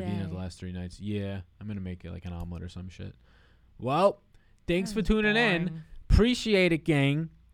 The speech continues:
Speaker 1: That's our Dollaruskis. Oh, we didn't even talk about prenups. We can talk about that the next time. Alrighty.
Speaker 2: <laughs>
Speaker 1: Thank you for
Speaker 2: Okay.
Speaker 1: tuning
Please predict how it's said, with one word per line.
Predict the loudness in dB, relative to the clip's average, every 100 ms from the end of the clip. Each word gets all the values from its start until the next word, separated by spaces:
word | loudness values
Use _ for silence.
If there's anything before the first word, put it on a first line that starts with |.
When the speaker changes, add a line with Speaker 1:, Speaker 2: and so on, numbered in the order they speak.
| 2
Speaker 1:
That's | 2 4
our | 4
Dollaruskis. | 6 6 6 2 0 -2 -2 -4 -2
Oh, | 0 0 -2
we | -6
didn't | -4
even | -6 -2
talk | -2 -2
about | -4 -4
prenups. | -4 -6 -6 -10
We | -10
can | -8
talk | -8
about | -6 -8
that | -8
the | -8
next | -10 -10
time. | -10 -10 -12 _ -20 -12
Alrighty. | -2 6 10 10 8 2
Speaker 2:
<laughs> | -6 -18
Speaker 1:
Thank | -10 0 0
you | 2
for |
Speaker 2:
Okay. | 0 0
Speaker 1:
tuning | 0